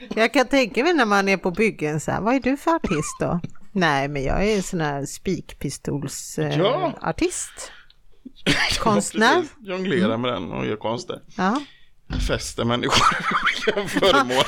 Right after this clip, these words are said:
Speaker 1: <laughs> Man blir väldigt fäst vid dem. Ja.
Speaker 2: <laughs> Ja, exakt. Nej, men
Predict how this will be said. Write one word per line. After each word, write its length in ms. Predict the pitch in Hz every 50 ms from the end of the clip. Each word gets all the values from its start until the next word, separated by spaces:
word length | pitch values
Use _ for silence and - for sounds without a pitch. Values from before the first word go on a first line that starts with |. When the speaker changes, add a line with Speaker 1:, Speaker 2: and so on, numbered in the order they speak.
| - -
Speaker 1:
<laughs> 180 | 220 214 -
Man 160 | - 247 254 240
blir 120 | 233 226
väldigt 280 | 214 214 214 233 - -
fäst 340 | - 208 185 - - -
vid 80 | - 151
dem. 140 | 139 143 147 - -
Ja. 220 | 190 190 196 208 214
Speaker 2:
<laughs> 60 | - -
Ja, 140 | 135 143 - 220 190 - - -
exakt. 300 | - - 120 127 - - - - - - - - 226 185 120 -
Nej, 380 | 135 147 160 170 170 170 170
men 120 | 165 165